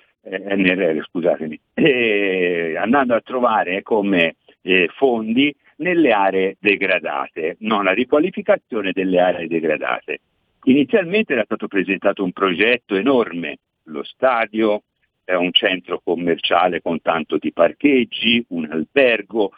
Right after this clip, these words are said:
e riqual-, eh, quell'area lì sarebbe dovuta diventare un'area sportiva, addirittura tutta pedonalizzata e tu-, poi piano piano non si è trovato chi potesse fare, il privato che potesse fare, perché il commisso si è tirato fuori,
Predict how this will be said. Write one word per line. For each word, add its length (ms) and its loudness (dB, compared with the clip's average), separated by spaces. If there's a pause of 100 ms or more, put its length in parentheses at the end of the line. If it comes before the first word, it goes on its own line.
(280)
e 220 2
riqual-, 380 0
eh, 220 -4
quell'area 520 2
lì 160 2
sarebbe 360 0
dovuta 360 -2
diventare 640 2
un'area 420 0
sportiva, 800 -2
addirittura 640 0
tutta 340 0
pedonalizzata 1160 -2
e 80 -4
tu-, 140 -10 (400)
poi 200 0
piano 300 0
piano 340 0
non 140 -8
si 100 -6
è 80 -2
trovato 600 -2 (480)
chi 320 2 (160)
potesse 480 -2
fare, 360 0
il 200 -6
privato 500 0
che 120 -10
potesse 480 -6
fare, 300 0
perché 200 -4
il 60 -6
commisso 560 0
si 140 -6
è 80 -6
tirato 440 0
fuori, 400 4